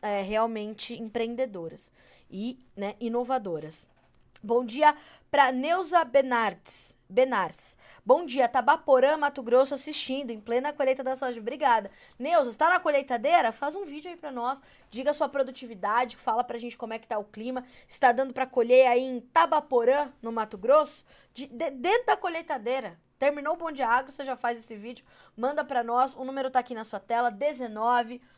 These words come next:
nove nove sete meia sete zero dois quatro um, repetindo, dezenove, nove nove sete meia sete zero dois quatro um. Vai mandar seu vídeo, nome, sobrenome, cidade e estado.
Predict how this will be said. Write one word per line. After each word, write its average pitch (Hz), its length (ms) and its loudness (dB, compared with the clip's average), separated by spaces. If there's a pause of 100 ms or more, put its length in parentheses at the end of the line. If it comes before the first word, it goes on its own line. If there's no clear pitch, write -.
(120)
nove 269 460 2
nove 247 240 -4
sete 214 340 -10
meia 196 220 -14
sete 226 320 -10
zero 208 240 -10
dois 190 260 -16
quatro 226 340 -8
um, 311 140 -6 (400)
repetindo, 247 720 -12
dezenove, 240 840 -4 (280)
nove 220 400 -4
nove 208 260 -8
sete 196 380 -12
meia 185 200 -14
sete 262 440 -2
zero 202 200 -12
dois 196 220 -14
quatro 233 340 -8
um. 302 140 -6 (320)
Vai 302 240 8
mandar 311 260 0
seu 277 220 -2
vídeo, 247 300 -12
nome, 247 260 -4
sobrenome, 220 500 -8
cidade 233 400 -4
e 311 40 -10
estado. 196 340 -2